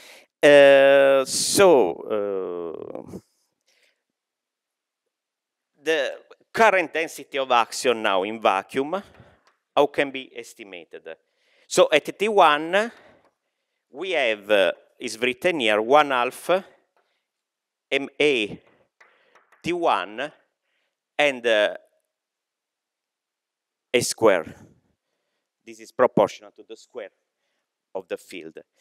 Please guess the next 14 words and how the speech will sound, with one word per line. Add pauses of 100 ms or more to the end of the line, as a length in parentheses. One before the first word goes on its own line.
(300)
And
so
we
can
write (880)
M
A
T
one. (3500)
T
one
by
definition
is